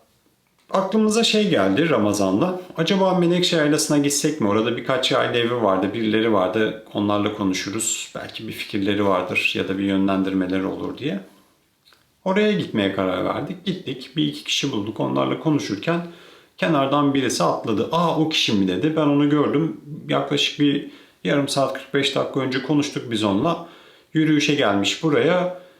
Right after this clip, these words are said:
ve siz de Menekşe Su Batımı Yaylası'nda kamp yapıyormuşsunuz, geri dönüyordu." Abi böyle dedi. Ramazan'la ben köpürdük.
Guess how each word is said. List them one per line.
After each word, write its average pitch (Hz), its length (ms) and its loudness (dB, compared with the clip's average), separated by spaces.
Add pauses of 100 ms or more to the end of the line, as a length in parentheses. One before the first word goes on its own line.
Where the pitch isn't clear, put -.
(460)
ve 151 260 2
siz 143 240 0
de 143 80 4
Menekşe 147 420 2
Su 143 380 0
Batımı 143 340 2
Yaylası'nda 127 760 2
kamp 160 300 0
yapıyormuşsunuz, 123 720 0
geri 160 260 2
dönüyordu." 104 380 2 (1600)
Abi 92 380 -6
böyle 139 320 2
dedi. 101 380 -2
Ramazan'la 110 600 0
ben 180 240 0 (440)
köpürdük. 185 640 0